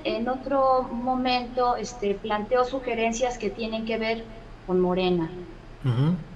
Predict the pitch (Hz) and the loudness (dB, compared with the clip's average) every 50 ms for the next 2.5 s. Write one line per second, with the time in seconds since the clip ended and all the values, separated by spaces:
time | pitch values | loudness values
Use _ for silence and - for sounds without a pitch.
0 | - 170 180 202 208 220 226 - - 175 180 185 190 202 196 196 - 220 226 254 | -6 -4 -2 -2 -2 -2 -2 0 2 2 4 4 4 4 4 0 0 -4 -2 -2
1 | 277 277 - - - 190 185 180 180 175 175 175 175 - - 180 180 190 202 202 | -4 -4 -8 -4 0 4 6 6 6 6 6 4 2 2 2 4 6 6 4 4
2 | 196 - - 214 208 208 208 214 208 | 2 0 -2 0 0 0 0 -2 -4